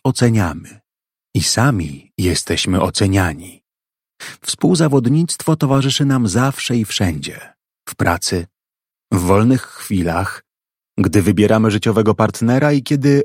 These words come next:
rodzi nam się dziecko. Okablowani,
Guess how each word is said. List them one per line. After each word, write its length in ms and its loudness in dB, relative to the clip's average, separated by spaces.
rodzi 360 2
nam 180 0
się 140 -2
dziecko. 580 -6
Okablowani, 1080 0